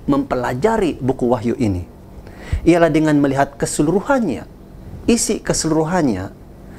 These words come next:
secara simbolik. Kecuali dengan jelas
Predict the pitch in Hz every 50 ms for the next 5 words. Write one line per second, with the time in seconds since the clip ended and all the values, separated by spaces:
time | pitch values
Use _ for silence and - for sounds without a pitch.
0 | - - - - 156 - 151 135 127 117 - - - 131 120 113 123 113 98 92
1 | 90 - - - - - - - - - - - - - - - - - - 294
2 | 285 - - 185 127 101 92 98 - - - - - - - - - - - -
3 | - - - - - 120 151 156 151 135 123 117 127 101 104 147 180 247 247 -
4 | - - - - - -